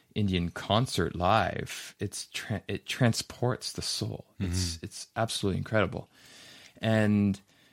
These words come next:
Speaker 1: um, you know, that's, that's where they've been studying music to that degree where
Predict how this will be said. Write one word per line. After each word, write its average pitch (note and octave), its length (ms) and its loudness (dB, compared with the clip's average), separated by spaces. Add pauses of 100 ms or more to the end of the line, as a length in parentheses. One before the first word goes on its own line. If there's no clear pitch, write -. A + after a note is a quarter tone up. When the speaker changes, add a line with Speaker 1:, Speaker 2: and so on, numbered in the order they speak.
(320)
Speaker 1:
um, G2 560 2 (1120)
you B2+ 100 4
know, A#2+ 140 6
that's, - 360 2 (340)
that's B2+ 300 2
where B2 1080 4 (540)
they've - 640 0 (1000)
been B2 220 6
studying B2 920 4 (120)
music A2+ 720 6 (100)
to - 120 -2
that G#2+ 260 2
degree F#2+ 760 0 (440)
where G2+ 720 2